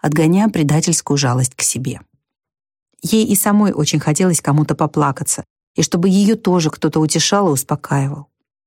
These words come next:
Никс старался справиться с подступающей паникой, делая глубокие вдохи и выдохи. Вика стояла рядом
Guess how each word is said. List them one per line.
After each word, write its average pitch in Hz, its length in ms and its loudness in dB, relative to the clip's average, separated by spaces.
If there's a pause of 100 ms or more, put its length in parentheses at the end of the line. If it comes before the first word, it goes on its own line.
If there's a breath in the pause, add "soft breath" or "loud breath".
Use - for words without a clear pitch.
(720)
Никс 226 280 2
старался 190 420 2
справиться 202 460 0
с - 40 -6
подступающей 175 640 -2
паникой, 202 460 2
делая 180 300 2
глубокие 165 480 0
вдохи 170 380 0
и 170 60 2
выдохи. 147 540 -2 (760)
Вика 196 280 2
стояла 156 440 2
рядом 185 360 2